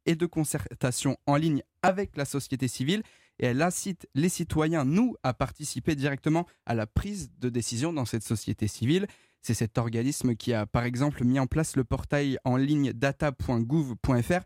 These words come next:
le site du gouvernement pour partager et améliorer les données publiques. Et parmi ces objectifs, on note une action publique plus efficace et des coproductions avec la société civile.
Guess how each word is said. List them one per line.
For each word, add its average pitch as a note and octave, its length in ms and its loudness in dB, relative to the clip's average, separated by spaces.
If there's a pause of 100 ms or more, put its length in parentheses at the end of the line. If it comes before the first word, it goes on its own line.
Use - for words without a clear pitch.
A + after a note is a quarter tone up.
(240)
le C3 100 4
site - 400 -4
du B2 140 -2
gouvernement B2 500 2
pour - 180 -4
partager C#3+ 720 -2
et F#3 100 4
améliorer D3 520 2
les D#3 120 2
données B2 260 2
publiques. A#2 480 -4 (340)
Et C#3+ 80 4
parmi C3+ 280 2
ces C3 200 -2
objectifs, B2 480 0
on C#3+ 40 4
note D3 200 2
une C#3 140 4
action D#3+ 340 -2
publique D#3 400 0 (100)
plus F3+ 220 2
efficace E3 540 0 (180)
et C3+ 100 2
des A#2 100 0
coproductions D#3 800 -2
avec B2+ 220 -2
la B2 80 0
société A#2+ 360 -2
civile. G#2+ 360 -4